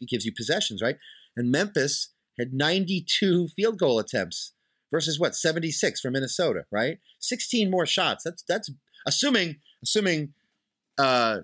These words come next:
there's an even distribution of, or roughly even of free throw attempts, and you're not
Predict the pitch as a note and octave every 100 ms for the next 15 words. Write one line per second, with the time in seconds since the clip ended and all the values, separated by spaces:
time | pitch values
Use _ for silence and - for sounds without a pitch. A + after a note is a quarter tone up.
0 | - C3+ B2 B2+ C#3+ C3+ A#2 - B2 B2+
1 | A#2+ A2+ G2 - - - G2+ F2+ F#2 B2+
2 | C#3+ C#3+ A#2 A2+ G2+ F2+ - A3 F3 A2+
3 | F#2+ G#2+ F#2 - G#2 G2+ G#2 A#2